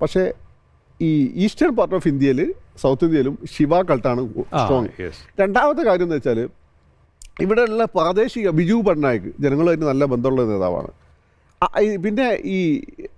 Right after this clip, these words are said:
Speaker 1: ഇവിടെ ബംഗാളിൽ എന്താ പ്രശ്നം എന്ന് വെച്ചാൽ കമ്മ്യൂണിസ്റ്റ് പാർട്ടികളുടെ ഒരു അവരുണ്ടാക്കിയൊരു ഇൻഫ്ലുവൻസ് ഉണ്ട്. കേരളത്തിൽ നമ്മൾ കമ്മ്യൂണിസ്റ്റ് അല്ലാതെ കമ്മ്യൂണിസത്തിൻ്റെ ഒരു സ്വാധീനം ഉണ്ടല്ലോ,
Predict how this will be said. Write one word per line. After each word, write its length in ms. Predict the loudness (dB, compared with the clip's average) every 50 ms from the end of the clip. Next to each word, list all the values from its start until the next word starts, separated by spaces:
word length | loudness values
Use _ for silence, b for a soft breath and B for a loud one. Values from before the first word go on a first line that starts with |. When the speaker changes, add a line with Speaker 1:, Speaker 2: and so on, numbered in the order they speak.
| -4
Speaker 1:
ഇവിടെ 560 | -4 -2 -2 0 0 2 2 2 0 0 -4 -8 -16 -14 -4
ബംഗാളിൽ 460 | -2 0 0 2 2 2 2 2 0
എന്താ 140 | 0 0 -2
പ്രശ്നം 300 | -2 -2 -2 0 0 2
എന്ന് 120 | 2 2
വെച്ചാൽ 220 | 0 0 0 0 0
കമ്മ്യൂണിസ്റ്റ് 400 | 2 2 2 0 0 -2 0 0
പാർട്ടികളുടെ 500 | 0 0 2 0 0 0 0 2 2 0
ഒരു 300 | 0 2 0 -2 -2 -4 -10 -18 _ _ _ _ _ _ _ _ _ _ -16 -6 -2 0
അവരുണ്ടാക്കിയൊരു 520 | 0 0 2 2 2 2 2 0 0 0
ഇൻഫ്ലുവൻസ് 460 | 0 0 0 0 2 2 2 2 0
ഉണ്ട്. 120 | -4 -4 -2 0
കേരളത്തിൽ 240 | 0 0 2 0 0
നമ്മൾ 120 | -2 0
കമ്മ്യൂണിസ്റ്റ് 420 | 0 0 0 0 0 0 0 0
അല്ലാതെ 320 | 0 2 2 2 2 0 0
കമ്മ്യൂണിസത്തിൻ്റെ 580 | -2 0 0 0 0 0 0 -2 -2 0 0 0
ഒരു 40 | 2
സ്വാധീനം 360 | 2 2 2 2 0 0 0
ഉണ്ടല്ലോ, 300 | -2 -4 -6 -8 -12